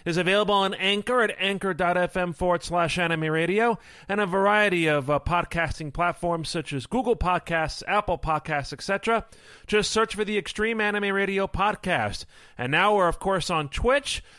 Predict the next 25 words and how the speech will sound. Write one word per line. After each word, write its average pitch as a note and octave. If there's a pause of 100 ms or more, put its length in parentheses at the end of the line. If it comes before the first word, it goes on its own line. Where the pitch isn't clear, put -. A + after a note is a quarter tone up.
so G3
if F3
you're F3+
listening A3+
to G#3+
us G3+
on F3+
the E3
podcast, G3 (260)
be E3
sure G#3+
to G3+
check G3+
our F3
Twitch - (100)
feed F#3
for F3+
our D#3+
live E3
shows F3 (400)
and A3+
a G#3+
few B3
extra, G3
um, D3+